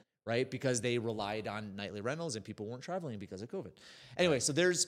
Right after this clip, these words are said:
Speaker 1: there's lots of different nuances, but the idea of real estate is there is high demand. You can be the supplier of that demand, and there's always gonna be margin if you do it the right way. Getting into a residential real estate, right, when it comes to a primary residence, e-, even though mortgage types are the same,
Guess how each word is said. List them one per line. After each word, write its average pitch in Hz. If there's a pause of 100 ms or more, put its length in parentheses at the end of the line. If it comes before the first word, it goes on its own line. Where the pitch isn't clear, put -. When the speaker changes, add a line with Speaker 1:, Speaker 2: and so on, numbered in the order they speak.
(100)
Speaker 1:
there's 135
lots 165
of 139
different 151
nuances, 123
but 101
the 120
idea 120
of 127
real 147
estate 127
is 110
there 123
is 147
high 147
demand. 127 (260)
You 117
can 139
be 127
the 120
supplier 113
of 98
that 104
demand, 139
and 113
there's 104
always 107
gonna 104
be 104
margin 107
if 98
you 104
do 101
it 98
the 101
right 92
way. 92 (500)
Getting 156
into 165
a 151
residential 135
real 113
estate, 113
right, 113
when 113
it 110
comes 113
to 110
a 104
primary 110
residence, 131 (680)
e-, -
even 170
though 160
mortgage 143
types 147
are 143
the 123
same, 131